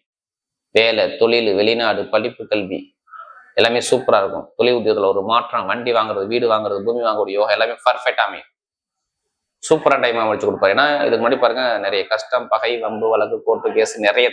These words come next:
தடைகளை பார்த்துட்டீங்க. மருத்துவ செலவு எல்லாமே பார்த்தீங்க. நூத்தி முப்பத்தி ஒன்பது நாள் ஜூலை மாசத்துல இருந்து எதுவுமே உங்களுக்கு சரியா அமையல. ஏன்னா இந்த நட்சத்திரத்துல பிறந்தவங்க நமக்கு நிறைய ஜாதகம் கொடுத்தாங்க. இனிமே லைஃப்ல சூப்பரா இருக்கு. திருமண வாழ்க்கை, காதல் திருமணம் எல்லாமே சூப்பரா அமைச்சு கொடுப்பாரு.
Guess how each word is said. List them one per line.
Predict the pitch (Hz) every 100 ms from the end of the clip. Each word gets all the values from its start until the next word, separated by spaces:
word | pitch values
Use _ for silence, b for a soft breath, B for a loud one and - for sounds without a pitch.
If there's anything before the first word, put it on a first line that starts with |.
| 110
தடைகளை | 113 117 -
பார்த்துட்டீங்க. | - - 95 - _ 101
மருத்துவ | 107 110 107
செலவு | 104 104
எல்லாமே | 120 127 113
பார்த்தீங்க. | 101 90 98
நூத்தி | 120 - - 117
முப்பத்தி | 107 - 95 98
ஒன்பது | 92 110
நாள் | 107
ஜூலை | 117 120 110
மாசத்துல | 101 - 107
இருந்து | 123 143 B B _ - 127
எதுவுமே | 131 139 127
உங்களுக்கு | 113 107 110
சரியா | 117 104
அமையல. | 95 110 98 - _ _ _ _ _ _ _ -
ஏன்னா | 120 123
இந்த | 113
நட்சத்திரத்துல | 98 131 123 107
பிறந்தவங்க | 104 123 120
நமக்கு | 107 101
நிறைய | 101 110 113
ஜாதகம் | 113
கொடுத்தாங்க. | 107 110 120 113
இனிமே | 120 123 107
லைஃப்ல | 107 - 113 123
சூப்பரா | 113 98 85
இருக்கு. | - _ _ _ _ _ _ _ _ _ _ _ -
திருமண | 120 117
வாழ்க்கை, | 104 101 110 110
காதல் | 113 107
திருமணம் | 104 120
எல்லாமே | 165 170 160
சூப்பரா | 135 123
அமைச்சு | 110 110
கொடுப்பாரு. | - -